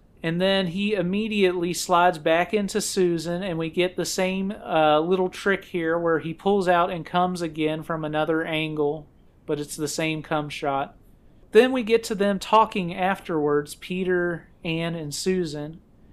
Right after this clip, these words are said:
Uh, they note that they didn't watch the end of the show because they were busy fucking around.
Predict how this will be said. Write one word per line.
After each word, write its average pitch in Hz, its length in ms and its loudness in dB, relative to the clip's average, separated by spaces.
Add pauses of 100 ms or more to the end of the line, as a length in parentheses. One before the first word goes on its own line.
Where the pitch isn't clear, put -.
(760)
Uh, 156 280 6
they 196 240 6
note 220 340 4
that 202 160 0
they 196 220 6
didn't 196 440 2
watch 170 400 2
the 170 200 -2
end 175 260 -2
of 160 160 -6
the 147 140 2
show 156 420 2
because 151 380 -2
they 147 120 2
were 147 220 4
busy 147 440 0
fucking 151 420 0
around. 143 560 -6